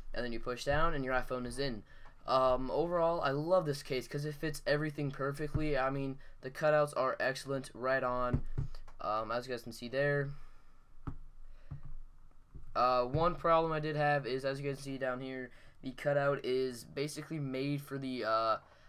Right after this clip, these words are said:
original iPh-, not the original iPhone, but the, uh, iPhone thirty pin dock connector that it came with. I do have a ten foot, uh, long cable, U S B cable. That does not fit it because it is a knockoff and doesn't fit the,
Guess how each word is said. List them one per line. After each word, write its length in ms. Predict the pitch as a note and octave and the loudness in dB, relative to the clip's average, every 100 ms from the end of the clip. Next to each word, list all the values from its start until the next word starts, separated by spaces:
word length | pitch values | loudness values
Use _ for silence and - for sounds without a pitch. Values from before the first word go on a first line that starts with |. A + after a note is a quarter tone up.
| - - - - | -20 -20 -18 -4
original 520 | C3 D3 D3 D3 C#3 | 0 0 0 2 4
iPh-, 360 | A#2 B2+ B2+ - | 6 4 2 -6
not 180 | C3+ C3+ | -6 -4
the 120 | B2+ | -2
original 280 | C3 B2+ B2 | -2 -2 0
iPhone, 360 | A#2+ A#2+ B2+ | 0 -2 -4
but 160 | A#2+ A#2+ | -4 -6
the, 340 | B2+ A#2+ A#2+ | -4 -4 -2
uh, 220 | G#2+ G#2+ G#2+ | 0 0 2
iPhone 640 | B2 C3 C3+ C3+ C3 A#2+ - - - | 2 2 0 0 -2 -4 -10 -16 -2
thirty 200 | D3+ D3 | 0 0
pin 220 | C#3+ C#3+ | 0 2
dock 280 | C3+ C3 - | 4 4 2
connector 380 | C3+ B2 C3 B2 | -6 -4 -4 2
that 160 | B2 | 2
it 140 | A#2 - | 2 -4
came 260 | C#3 D3 | -2 0
with. 380 | D#3 D#3+ - - - - - - | 0 0 -2 -4 -8 -16 -8 -2
I 120 | C#3 | 0
do 120 | D3+ | 2
have 120 | D#3 | 2
a 60 | D#3 | 2
ten 280 | D3 D3 D3 | 0 0 -2
foot, 400 | - C#3 C#3 - | -2 -2 -2 -2
uh, 220 | A2 A2+ A#2 | -2 2 2
long 580 | A#2+ B2 B2 B2 A2+ G#2+ C#3+ - - - - - - - - - | 2 2 2 0 -4 -10 -14 -8 -4 -2 -4 -10 -12 -10 -10 -8
cable, 480 | - D#3+ D#3 D#3 D3 - - | -2 0 2 0 -4 -8 -6
U 140 | C3+ | 0
S 100 | C#3+ | 0
B 160 | C3+ D3 | 0 -2
cable. 500 | C#3+ C#3+ C#3+ C#3 C#3 - - - | 0 0 2 0 -4 -12 -10 2
That 100 | D3 | 2
does 140 | C#3+ | 4
not 180 | D3 - | 4 2
fit 220 | - C#3 | 0 0
it 120 | C3+ | 0
because 500 | B2 - C#3 C3+ B2 | -2 0 2 2 0
it 140 | - B2+ | -2 0
is 360 | C3 B2 A#2+ | 2 2 -2
a 80 | G#2 | -6
knockoff 500 | A#2 B2+ C3 C3 B2 | 0 2 2 2 0
and 100 | A2+ | -2
doesn't 260 | B2+ B2+ A#2+ | -6 -6 -10
fit 360 | - B2 A#2 - | -6 -6 -6 -10
the, 360 | A#2 A2+ A2 | -8 -8 -8